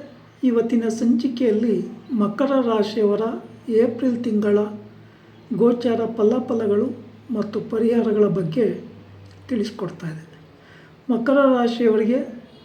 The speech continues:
ಸಮಯ ಈಗ ಉತ್ತಮವಾಗಿ ಇದೆ. ಗುರುಬಲ ಇರುವ ಕಾರಣ ನಿಮ್ಮ ಯಾವುದೇ ಹೊಸ ವ್ಯಾಪಾರ ವ್ಯವಹಾರಗಳನ್ನು ಮಾಡಲಿಕ್ಕೆ, ಮನೆ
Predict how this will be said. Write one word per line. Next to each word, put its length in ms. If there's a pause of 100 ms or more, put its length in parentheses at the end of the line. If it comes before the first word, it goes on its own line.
(340)
ಸಮಯ 400 (880)
ಈಗ 140 (640)
ಉತ್ತಮವಾಗಿ 680 (260)
ಇದೆ. 180 (1500)
ಗುರುಬಲ 500 (400)
ಇರುವ 220 (180)
ಕಾರಣ 320 (640)
ನಿಮ್ಮ 160 (180)
ಯಾವುದೇ 400 (320)
ಹೊಸ 220 (360)
ವ್ಯಾಪಾರ 440 (160)
ವ್ಯವಹಾರಗಳನ್ನು 840 (320)
ಮಾಡಲಿಕ್ಕೆ, 480 (960)
ಮನೆ 300